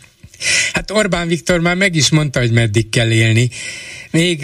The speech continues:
még legalább tíz évre van szüksége ahhoz, hogy minden kész legyen.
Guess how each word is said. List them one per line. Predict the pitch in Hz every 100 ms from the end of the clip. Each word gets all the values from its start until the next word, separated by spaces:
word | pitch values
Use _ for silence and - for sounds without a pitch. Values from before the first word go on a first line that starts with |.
| 139
még | 156 160 151
legalább | 160 156 139 127 120
tíz | - 147 131 117
évre | 117 110 110
van | 104 107
szüksége | 101 - - - 117 117
ahhoz, | 117 117 -
hogy | 120
minden | 127 123 110 101
kész | - 113 -
legyen. | 117 104 110 101 98